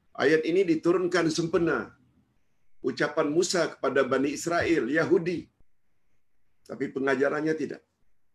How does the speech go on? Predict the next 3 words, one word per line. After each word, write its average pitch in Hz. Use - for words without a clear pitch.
Pengajarannya 139
termasuk 175
umat 127